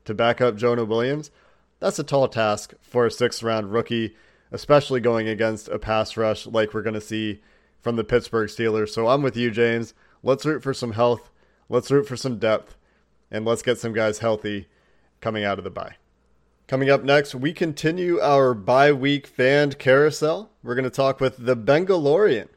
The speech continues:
talk with some more fans out there and some loyal listeners of the podcast, too, about what's going on this season for the Cincinnati Bengals from their perspective.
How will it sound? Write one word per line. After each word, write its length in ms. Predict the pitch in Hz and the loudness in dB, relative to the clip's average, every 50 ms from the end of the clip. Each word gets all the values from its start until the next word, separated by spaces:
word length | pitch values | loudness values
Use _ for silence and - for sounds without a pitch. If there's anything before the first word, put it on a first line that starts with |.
| _ _ _ _ _ _ _ _ _ _ _ | _ _ _ _ _ _ _ _ _ _ _
talk 320 | - 123 120 123 123 - | -2 0 2 2 2 2
with 140 | 127 127 120 | 0 0 0
some 160 | - - 131 | 0 -2 -4
more 260 | 123 123 123 127 127 120 | -2 0 2 2 0 0
fans 480 | - - 131 123 131 131 131 127 110 | 0 0 0 2 2 2 0 0 2
out 220 | 127 123 123 117 - | 2 2 2 2 2
there 180 | 123 131 135 | 0 2 2
and 80 | 139 131 | 0 -2
some 240 | - - 127 123 120 | -4 -8 -8 -4 0
loyal 300 | 139 170 208 226 226 202 | 2 4 6 6 4 4
listeners 440 | 185 196 180 - 170 175 175 143 | 0 -2 -4 -4 -6 -6 -6 -4
of 80 | 160 156 | -4 -4
the 80 | 147 143 | -4 -2
podcast, 720 | - 131 135 143 156 147 - 147 131 123 120 117 - - | 0 2 2 2 2 0 0 2 2 2 2 0 -2 -8
too, 360 | - - 151 131 110 104 101 - _ _ _ _ _ _ _ _ _ _ _ _ _ - | -6 -2 0 0 0 -2 -4 -6 _ _ _ _ _ _ _ _ _ _ _ _ _ -8
about 300 | 104 107 120 117 110 104 | 0 2 2 2 2 2
what's 260 | 113 127 127 - - | 2 0 0 0 -2
going 320 | - 131 127 127 123 120 | -2 0 0 2 0 0
on 380 | 117 117 117 117 117 113 113 - - _ _ _ | 0 0 0 0 -2 -2 -4 -8 -10 _ _ _
this 380 | - 113 104 101 120 127 123 - | -16 -14 -8 -4 -4 -4 -4 -4
season 380 | - 127 127 120 107 113 110 | -6 -4 -4 -4 -4 -4 -6
for 140 | 104 - 113 | -6 -6 -8
the 80 | 104 - | -8 -8
Cincinnati 460 | - - 120 110 - 113 117 110 110 | -8 -8 -8 -8 -4 -4 -4 -4 -4
Bengals 360 | 101 110 113 113 107 110 104 | -2 -4 -4 -4 -4 -6 -6
from 220 | - - 113 110 101 | -6 -8 -8 -4 0
their 180 | 123 143 185 | 0 0 0
perspective. 720 | 190 - 127 110 - - 117 104 101 - - - _ _ | 0 -2 -6 -6 -4 -4 -4 -4 -4 -6 -16 -18 _ _